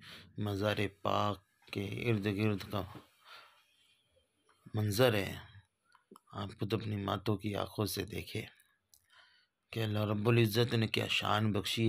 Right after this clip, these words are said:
ہے اپنے دوستوں کو، جو اللہ کے دوست ہوتے ہیں، اللہ کے ولی ہوتے ہیں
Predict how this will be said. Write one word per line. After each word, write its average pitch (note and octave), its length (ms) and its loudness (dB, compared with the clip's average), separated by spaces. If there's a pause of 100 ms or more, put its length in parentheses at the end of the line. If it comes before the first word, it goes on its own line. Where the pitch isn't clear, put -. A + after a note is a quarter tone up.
ہے G2+ 180 0
اپنے G#2 340 -2
دوستوں G2 460 -2
کو، - 200 -12 (880)
جو G#2 160 -2
اللہ G#2+ 260 4
کے A2+ 140 4
دوست A#2 340 4
ہوتے G#2 280 0
ہیں، G2 80 0
اللہ G2 260 0
کے G2 120 -2
ولی G#2 300 2
ہوتے G2+ 300 -2
ہیں A#2+ 180 -8